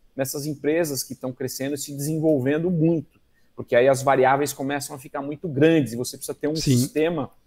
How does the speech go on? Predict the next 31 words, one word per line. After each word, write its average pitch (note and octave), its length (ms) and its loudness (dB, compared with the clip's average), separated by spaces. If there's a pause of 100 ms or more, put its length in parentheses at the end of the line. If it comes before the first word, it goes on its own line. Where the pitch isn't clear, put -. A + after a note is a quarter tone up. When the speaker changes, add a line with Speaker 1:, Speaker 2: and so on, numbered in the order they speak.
(300)
Speaker 1:
de, C#3+ 240 -2
de B2+ 320 2
acompanhamento F3+ 1000 0
do B2+ 120 -2
seu C3 200 -6
negócio, B2+ 540 0
se B2+ 80 -6
tá A#2+ 160 -4
indo B2 140 -2
bem, B2+ 200 -2
se - 160 -12
tá A#2+ 120 -4
indo C#3 160 -2
mal. B2+ 420 -2 (320)
Então, G3 300 2 (280)
a C#3 140 4
fase F#3 560 4
do D#3 140 6
E E3+ 120 6
R D#3+ 160 4
P F#3+ 280 4
entrou F3+ 340 4
lá E3+ 160 8
na E3+ 140 0
década D#3 400 -2
de C#3+ 120 -4
noventa D3 520 0
no C#3+ 160 -4
Brasil, C#3 500 -2
então F#3+ 240 -4 (300)
o, D3 200 -8